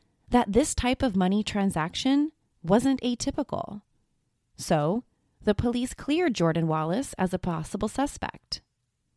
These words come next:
The police also interviewed Nellie, the family's other housekeeper.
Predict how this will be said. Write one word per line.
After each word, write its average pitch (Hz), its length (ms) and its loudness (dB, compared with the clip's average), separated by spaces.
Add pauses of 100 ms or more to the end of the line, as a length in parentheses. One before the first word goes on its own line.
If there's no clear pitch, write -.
(1120)
The 294 80 2
police 392 400 0
also 208 320 6
interviewed 202 680 0
Nellie, 226 560 0 (200)
the 208 80 2
family's 170 480 0
other 285 200 2
housekeeper. - 800 -8